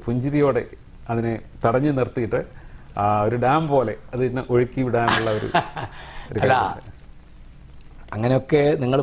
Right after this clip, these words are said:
Speaker 2: പറഞ്ഞൊക്കെ എനിക്ക് സന്തോഷമുണ്ട്. അങ്ങനെയൊക്കെ ആണോന്ന് എനിക്ക് കൃത്യമായിട്ട് അറിഞ്ഞൂടാ. അങ്ങനെയൊക്കെ ആയിരിക്കാം എനിക്ക് അറിഞ്ഞൂടാ, അത് കൃത്യമായിട്ട് അറിഞ്ഞൂടാ. ആ, ഞാനെന്താന്ന് വിചാരിച്ചാൽ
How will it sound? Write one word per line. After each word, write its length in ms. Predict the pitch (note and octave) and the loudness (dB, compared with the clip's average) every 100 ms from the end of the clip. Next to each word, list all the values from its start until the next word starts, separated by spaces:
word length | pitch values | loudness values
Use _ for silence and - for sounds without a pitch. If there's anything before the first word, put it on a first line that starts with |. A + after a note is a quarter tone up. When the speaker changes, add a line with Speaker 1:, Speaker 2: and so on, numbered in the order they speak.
| C3 | 2
Speaker 2:
പറഞ്ഞൊക്കെ 320 | B2+ C#3+ D3+ | 0 0 0
എനിക്ക് 160 | C#3+ D3 | 0 2
സന്തോഷമുണ്ട്. 420 | C#3 D#3 D#3+ D3 E3 - - - - - | 4 4 2 0 -2 -6 -18 -20 -18 -4
അങ്ങനെയൊക്കെ 300 | A#2+ C#3 D3 | 0 2 2
ആണോന്ന് 260 | C#3+ D#3+ D#3+ | 2 0 0
എനിക്ക് 160 | D3+ D3+ | -2 0
കൃത്യമായിട്ട് 380 | D3+ F3 E3 D#3+ | 2 2 4 2
അറിഞ്ഞൂടാ. 360 | C#3+ D#3+ F3+ - - - - - B2 | 2 0 -2 -4 -14 -20 -20 -20 -12
അങ്ങനെയൊക്കെ 300 | C3 C3 D3+ - E3+ | -10 -2 -2 2 2
ആയിരിക്കാം 320 | F3 F3 F3 | 2 2 -2
എനിക്ക് 160 | E3 E3+ | 2 2
അറിഞ്ഞൂടാ, 240 | D#3+ D#3+ | 2 0
അത് 60 | B2+ C3+ | 0 -2
കൃത്യമായിട്ട് 300 | C#3 C#3+ C3+ | 0 0 0
അറിഞ്ഞൂടാ. 260 | C3 G#2 - - - - - - - - - - C3+ | -2 -10 -12 -20 -20 -20 -20 -20 -20 -20 -20 -10 -6
ആ, 60 | C3 C3+ C3+ - C3 | -2 -2 -4 -2 0
ഞാനെന്താന്ന് 460 | D3+ F#3 F#3 F#3 | 2 4 2 4
വിചാരിച്ചാൽ 420 | F3+ F3 F3 E3+ | 2 2 0 2